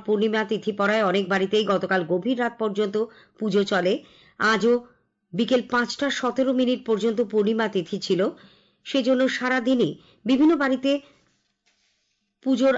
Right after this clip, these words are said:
আয়োজন করা হয়। বীরভূমের মুরারইয়ে তৃণমূল কংগ্রেসের বিজয়া সম্মেলনী অনুষ্ঠানে দলীয় কর্মী সমর্থকদের মধ্যে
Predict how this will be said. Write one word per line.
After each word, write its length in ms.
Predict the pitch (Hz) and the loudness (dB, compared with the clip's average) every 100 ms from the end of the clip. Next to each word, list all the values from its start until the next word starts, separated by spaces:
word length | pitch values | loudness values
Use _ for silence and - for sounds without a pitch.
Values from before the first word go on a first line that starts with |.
| - | 0
আয়োজন 340 | 214 208 277 | -2 0 0
করা 280 | 262 156 156 | 0 -4 -4
হয়। 320 | 170 156 - - _ _ _ _ _ _ _ - _ _ _ _ 175 | -4 -4 -8 -20 _ _ _ _ _ _ _ -20 _ _ _ _ 0
বীরভূমের 500 | 254 233 294 285 254 | 0 2 2 4 4
মুরারইয়ে 500 | 247 262 262 262 269 | 4 4 4 4 2
তৃণমূল 380 | 262 240 247 | 2 0 0
কংগ্রেসের 480 | 254 247 240 226 254 | 0 -2 0 0 0
বিজয়া 340 | 220 214 247 247 | 0 0 0 0
সম্মেলনী 520 | 247 233 240 233 220 | -2 -2 0 0 0
অনুষ্ঠানে 480 | 214 240 247 240 240 | -2 -4 -2 0 2
দলীয় 300 | 220 220 214 | 2 2 0
কর্মী 340 | 214 214 254 | 0 0 -2
সমর্থকদের 560 | 247 226 208 220 220 214 | -2 -4 -4 -4 -4 -2
মধ্যে 340 | 220 220 | -2 0